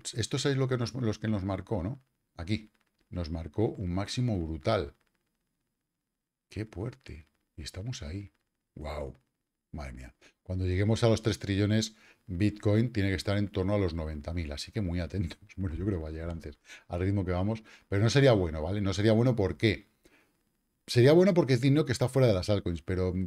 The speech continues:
que no sea el mismo dinero que está dentro del mercado. Por otra parte, venga, ¿qué más tenemos? Dominancia.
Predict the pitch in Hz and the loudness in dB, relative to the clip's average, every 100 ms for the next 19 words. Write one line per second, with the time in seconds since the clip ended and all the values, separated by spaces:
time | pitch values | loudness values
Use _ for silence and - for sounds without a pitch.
0 | - - 104 123 143 127 120 120 107 113 | -6 -4 -2 0 0 0 2 2 2 0
1 | 101 101 98 95 87 76 78 64 113 131 | -2 -2 -2 -2 -2 -4 -8 -8 -2 2
2 | 139 110 - - - - 87 85 117 104 | 4 4 2 -6 -4 -4 -2 0 -2 -2
3 | - 80 80 90 98 113 87 - | -4 -8 -4 -2 0 0 0 -6